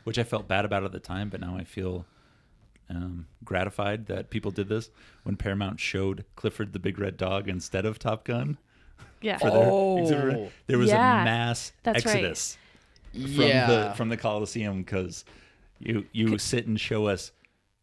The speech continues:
Speaker 1: ten percent of Top Gun and then lead us into Clifford the Big Red Dog.
Speaker 3: I mean,
Speaker 2: Right.
Speaker 3: it probably would have been worse if they showed all of Top Gun and then
Speaker 2: And
Speaker 3: it
Speaker 2: then
Speaker 3: moved,
Speaker 2: pulled it.
Speaker 3: right?
Speaker 2: So
Speaker 3: Wouldn't
Speaker 2: you
Speaker 3: that be
Speaker 2: knew
Speaker 3: a bigger
Speaker 2: exactly
Speaker 3: slap
Speaker 2: what
Speaker 3: to
Speaker 2: you
Speaker 3: the
Speaker 2: were
Speaker 3: face?
Speaker 2: missing?
Speaker 1: No, it definitely would have been, but,
Speaker 2: Yeah.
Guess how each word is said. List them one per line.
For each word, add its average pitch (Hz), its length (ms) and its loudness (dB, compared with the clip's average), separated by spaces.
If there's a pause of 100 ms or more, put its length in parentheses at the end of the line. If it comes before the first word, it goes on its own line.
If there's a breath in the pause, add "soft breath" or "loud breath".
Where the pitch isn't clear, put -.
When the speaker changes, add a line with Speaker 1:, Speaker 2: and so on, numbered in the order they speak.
(140)
Speaker 1:
ten 131 320 -4
percent 113 480 -4
of 104 180 -6
Top 104 240 -4
Gun 107 220 -2
and 104 100 -2
then 92 300 -4
lead 98 180 -2
us 95 140 -6
into 92 240 -10 (120)
Clifford 92 340 -8
the 90 60 -6
Big 87 180 -8
Red 90 180 -6
Dog. 90 340 -6
Speaker 3:
I 147 60 0
mean, 156 80 0
Speaker 2:
Right. 175 200 2
Speaker 3:
it 151 300 -4
probably 151 240 -6
would 147 140 -4
have 127 80 -10
been 117 160 -6
worse 120 240 -4
if 113 80 -14
they 110 180 -2
showed 110 600 -6 (320)
all 110 200 -4
of 104 160 -10
Top 110 320 -8
Gun 101 360 -8
and 104 200 -10
then 107 460 -6 (100)
Speaker 2:
And 196 120 0
Speaker 3:
it - 20 -10
Speaker 2:
then 160 140 -6
Speaker 3:
moved, 120 140 -2
Speaker 2:
pulled 170 220 -2
it. 180 220 -4
Speaker 3:
right? 117 340 -6
Speaker 2:
So 226 80 -2
Speaker 3:
Wouldn't 214 160 6
Speaker 2:
you 214 80 6
Speaker 3:
that 160 100 0
be 190 80 6
Speaker 2:
knew 190 80 10
Speaker 3:
a 196 40 8
bigger 185 140 4
Speaker 2:
exactly 185 380 8
Speaker 3:
slap - 80 6
Speaker 2:
what 190 120 6
Speaker 3:
to 165 60 2
Speaker 2:
you 202 60 6
Speaker 3:
the 202 60 6
Speaker 2:
were 202 60 2
Speaker 3:
face? 202 260 2
Speaker 2:
missing? 214 320 -2 (480 loud breath)
Speaker 1:
No, 156 180 4
it 127 200 -2
definitely 127 340 2
would 113 200 2
have 104 160 -2
been, 98 240 -2
but, 101 160 -2
Speaker 2:
Yeah. 92 120 0